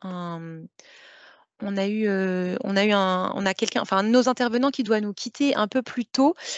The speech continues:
Donc, on va se, on va se diriger tout de suite vers la, l'intervention du C H U de Nantes. Et, euh, je vais, euh, je vais donner la main à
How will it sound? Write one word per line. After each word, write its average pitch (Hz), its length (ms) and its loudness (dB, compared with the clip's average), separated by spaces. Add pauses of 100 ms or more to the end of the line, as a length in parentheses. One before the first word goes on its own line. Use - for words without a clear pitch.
(240)
Donc, 233 260 0
on 226 320 0
va 220 160 4
se, 190 1040 0
on 208 100 -4
va 208 140 2
se 190 560 -2
diriger 254 560 0
tout - 160 -2
de - 40 -12
suite - 300 0
vers 240 500 2
la, 190 600 2
l'intervention 240 640 -2
du 247 120 -2
C - 200 0
H 233 220 2
U 277 40 -4
de 226 160 0
Nantes. 214 540 -2 (840)
Et, 226 340 2
euh, 196 380 0
je 190 160 0
vais, 208 220 0
euh, 185 340 0
je 196 120 0
vais 208 100 0
donner 226 240 2
la 240 160 4
main 233 400 0
à 190 600 -2